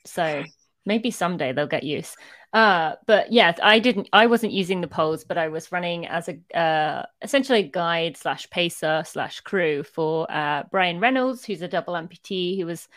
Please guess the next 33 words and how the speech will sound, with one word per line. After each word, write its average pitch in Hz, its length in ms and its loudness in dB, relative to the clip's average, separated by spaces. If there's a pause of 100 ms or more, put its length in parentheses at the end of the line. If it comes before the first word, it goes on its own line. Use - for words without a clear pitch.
(440)
uh, 165 380 0
attempting 196 420 -2
to 190 100 -8
be 185 140 0
the 175 100 -4
first 170 400 0
double 175 220 0
amputee 170 600 -6
to 175 140 -10
run 170 280 -8
fifty 170 360 -12
miles, 196 600 -2
uh, 185 180 0
sorry, 165 220 -4
a 147 40 -6
hundred 202 280 -6
miles. 170 300 -4 (300)
I 196 120 -2
think 277 260 2
he 220 140 -2
might 202 300 2
be 185 100 -8
the 180 100 -10
first 160 440 -6
double 165 200 -4
amputee 165 480 -10
to 170 80 -12
run 151 240 -8
fifty 175 360 -10
miles, 143 280 -10
which - 160 -18
he 160 100 -16
did. 240 340 2